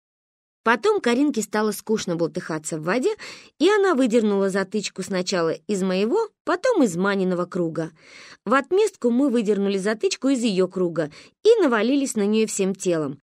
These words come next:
Пока барахтались в воде, круги унесло волной. Хорошо, что рядом плавало много сердобольных дядечек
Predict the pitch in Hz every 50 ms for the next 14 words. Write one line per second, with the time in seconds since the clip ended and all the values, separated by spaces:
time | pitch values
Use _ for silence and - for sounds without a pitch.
0 | _ _ _ _ _ - 277 269 269 - 294 262 214 220 240 262 262 254 - -
1 | 240 247 247 214 - 214 247 262 269 254 359 359 359 - 269 294 254 240 349 381
2 | 330 247 240 226 - 262 269 262 233 233 220 202 202 190 185 180 165 156 - _
3 | _ _ - - _ - - 247 269 302 - 494 508 - - 277 262 247 247 240
4 | 220 226 220 214 220 240 240 233 220 214 202 202 214 233 254 277 285 269 202 196
5 | - - - - _ - - 285 277 220 247 240 220 254 269 247 240 233 226 208
6 | 254 320 359 269 269 226 - - 202 -